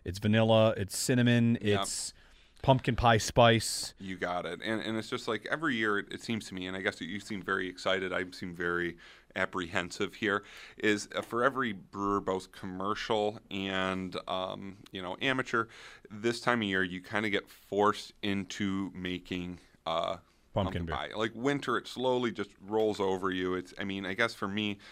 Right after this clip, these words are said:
Speaker 2: being a home brewer and making a pumpkin pie beer is like the barista being forced to make the pumpkin spice latte.
Speaker 1: Right.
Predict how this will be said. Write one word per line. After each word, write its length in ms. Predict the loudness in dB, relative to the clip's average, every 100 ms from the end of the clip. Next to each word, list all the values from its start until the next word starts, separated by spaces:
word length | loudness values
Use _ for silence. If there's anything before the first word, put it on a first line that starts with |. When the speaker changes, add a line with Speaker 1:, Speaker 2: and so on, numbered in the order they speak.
| -20 -20 _
Speaker 2:
being 380 | 0 0 0 -2
a 300 | -4 -2 -4
home 280 | 0 -2 0
brewer 380 | 2 4 4 2
and 260 | -2 -6
making 420 | -6 -6 -6 -8 -8
a 60 |
pumpkin 420 | -8 -6 -6 -8 -4
pie 460 | 0 2 2 -2 -8 -20 _
beer 380 | -2 -2 -2 -4
is 220 | -6 -2
like 260 | -2 -2
the 80 | -8
barista 600 | -6 -4 -4 -6 -4 -4
being 240 | -4 -10 -8
forced 360 | -6 -6 -6
to 80 | -10
make 300 | -8 -8 -10
the 200 | -14 -14 -12
pumpkin 340 | -12 -12 -12 -12
spice 320 | -8 -8 -4
latte. 320 | -4 -4 -6 -2
Speaker 1:
Right. 320 | 2 2